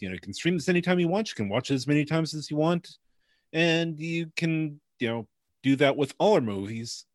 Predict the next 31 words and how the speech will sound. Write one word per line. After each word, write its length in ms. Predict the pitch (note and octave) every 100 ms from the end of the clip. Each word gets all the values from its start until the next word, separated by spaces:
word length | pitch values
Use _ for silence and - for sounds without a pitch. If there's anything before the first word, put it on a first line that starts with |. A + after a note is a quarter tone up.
| _ _
for 160 | - B2+
one 220 | A2+ A2+
price." 440 | A2 C#2+ - - - _ _ _ _ _ _ _
So 280 | - B2+ A#2+
I 60 |
think, 220 | A#2+ F3+ E3
yeah, 120 | D3
the 140 | A2
Disney 480 | F#2+ C3+ E3 D#3+ B2+ - _ _ -
model 540 | B2 A2+ A#2+ B2 B2
is 720 | A2+ G#2+ A2 G2+ - - - - _
probably 400 | B2 C#3+ D#3 C#3+
a 60 |
little 260 | A2+ A#2+ C3
bit 180 | B2 -
better 280 | A2+ C3 C3+
for 380 | - G#2 G#2 - _ _ _ _
the 100 | G#2
industry 580 | A#2 C3 C#3 C3+ C3+ -
overall. 600 | A#2+ G#2 F#2+ G2+ D3 F3 _ _ _ _ _ _ _ _ _ _ _
And 460 | A2+ A2+ A2+ A2 G#2
what 160 | A#2+
they're 120 | A#2
doing 200 | A2 A2+
with, 300 | A2 G#2+ -
you 80 | A#2+
know, 240 | G2+ F#2+ F2+ _ -
Warner 280 | B2 B2+ G#2+
Brothers, 640 | G#2 G2+ G2+ G2 - - -
I 140 | A2
think, 360 | G2+ - A2+